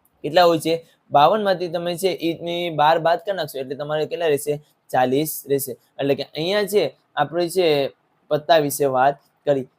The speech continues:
જો તમે ન સમજી શકા હોય તો હજુ તમે છે આ સ્ક્રીન પર આપેલા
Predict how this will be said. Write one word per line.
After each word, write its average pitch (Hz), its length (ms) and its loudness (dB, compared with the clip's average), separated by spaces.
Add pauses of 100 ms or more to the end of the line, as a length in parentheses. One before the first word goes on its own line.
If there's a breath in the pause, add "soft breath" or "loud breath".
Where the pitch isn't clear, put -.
(120)
જો 180 120 4
તમે 190 200 0
ન 185 120 -2
સમજી 175 280 -6
શકા 143 240 -4
હોય 143 200 -2
તો 139 120 -8
હજુ 139 260 -6
તમે 165 240 -6
છે 165 140 -6
આ 143 260 -2
સ્ક્રીન 151 560 -10
પર 156 160 0
આપેલા 147 760 2